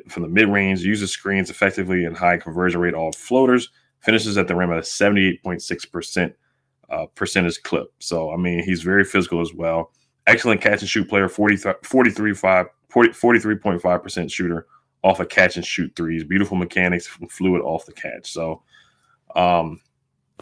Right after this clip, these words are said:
he, he fits the bill for me. So the guys that were left that I could have taken, uh, the Knicks took Dyson Daniels at pick eleven. The Thunder took Jeremy Sohan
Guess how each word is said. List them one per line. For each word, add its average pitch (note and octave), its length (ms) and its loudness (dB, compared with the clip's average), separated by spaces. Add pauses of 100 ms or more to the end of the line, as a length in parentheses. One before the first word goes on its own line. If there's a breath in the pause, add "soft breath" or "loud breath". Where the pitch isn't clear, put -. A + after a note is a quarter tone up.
(500)
he, F#2+ 140 -2
he G#2+ 100 4
fits B2+ 240 4
the G2+ 80 0
bill G2+ 200 8
for F#2+ 120 2
me. F#2+ 120 6
So F#2 120 0
the F2+ 80 4
guys A2 260 10
that G2+ 140 6
were F2 160 4
left G2+ 480 4
that F#2 120 6
I E2+ 120 4
could - 240 4
have C3 100 2
taken, C#3+ 400 0 (640)
uh, F#2+ 140 6
the F#2 120 2
Knicks A#2 280 4
took G2 220 0
Dyson G2 420 4
Daniels F#2 400 0
at F2 260 -6
pick G2+ 200 -2
eleven. F#2 600 2
The F2 120 -4
Thunder G2 280 2
took F2 220 -4
Jeremy F#2+ 380 2
Sohan A2+ 640 0